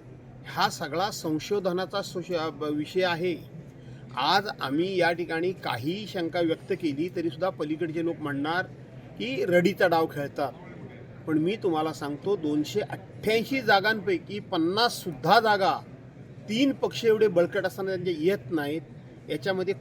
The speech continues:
खूप मोठं काळबेरं आहे आणि ते काळबेरं पुऱ्या रत्नागिरी आणि कोकणामध्ये घडलंय. मी थोड्या मतानं का होईना त्यातून वाचलोय.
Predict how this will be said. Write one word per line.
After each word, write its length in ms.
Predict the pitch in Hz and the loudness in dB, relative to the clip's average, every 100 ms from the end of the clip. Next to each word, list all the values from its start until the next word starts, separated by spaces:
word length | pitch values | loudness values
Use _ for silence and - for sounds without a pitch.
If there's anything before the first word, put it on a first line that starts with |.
| - | -6
खूप 220 | 202 - | -8 -4
मोठं 160 | 180 185 | -4 -6
काळबेरं 640 | - 143 175 214 190 151 | -4 2 6 6 6 4
आहे 300 | 120 117 156 - - - - | -2 -6 -10 -12 -16 -18 -6
आणि 120 | 165 | -2
ते 280 | 175 - 254 | -2 4 4
काळबेरं 640 | 254 180 147 143 139 160 - - - - - - | 4 4 2 0 0 0 -2 -8 -16 -16 -14 -2
पुऱ्या 400 | 165 175 220 262 | 2 6 8 8
रत्नागिरी 600 | 214 - 202 214 220 233 | 6 -2 -2 -2 -2 -2
आणि 120 | 262 262 | -2 0
कोकणामध्ये 760 | 214 208 - 269 294 269 262 262 | 2 4 6 6 6 4 2 4
घडलंय. 360 | 214 220 202 127 - - - - - - - - - | 2 2 2 0 -6 -20 -20 -20 -20 -20 -20 -20 -12
मी 200 | 156 196 262 | -4 -2 -2
थोड्या 260 | - 175 233 | 0 2 4
मतानं 360 | 240 233 233 233 | 2 2 0 0
का 100 | 220 | 0
होईना 300 | 185 175 202 | 0 0 -2
त्यातून 300 | 202 208 202 | -4 -2 2
वाचलोय. 560 | 170 151 - 175 151 | 2 0 0 0 0